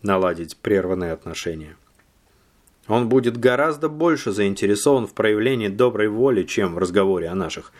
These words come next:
духовных открытиях. Не нужно рассматривать сказанное нами как призыв к тому, чтобы избегать разговоров о Боге.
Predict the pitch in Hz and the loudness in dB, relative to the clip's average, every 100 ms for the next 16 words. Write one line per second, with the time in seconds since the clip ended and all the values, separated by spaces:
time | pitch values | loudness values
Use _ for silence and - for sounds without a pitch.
0 | - _ 107 120 123 123 98 - 110 - | -20 _ 0 0 2 0 -2 -4 -6 -2
1 | 107 98 - - _ _ _ _ _ _ | -4 -4 -8 -18 _ _ _ _ _ _
2 | _ _ - 131 180 226 185 151 139 156 | _ _ -6 0 2 2 4 2 2 -2
3 | 156 127 113 113 - 127 117 110 107 107 | -6 -2 -2 -2 0 0 0 -4 -4 -2
4 | 120 120 98 - 95 - 113 113 113 107 | -2 -2 -4 -4 -4 -2 -2 0 0 -2
5 | - 104 113 139 135 - - - - - | -2 -2 0 -4 -6 -18 -20 -20 -6 0
6 | 147 147 123 123 131 131 113 107 123 127 | 2 4 2 0 2 2 2 -2 0 0
7 | 120 104 - 127 120 101 73 | 0 -2 -2 0 0 -2 -4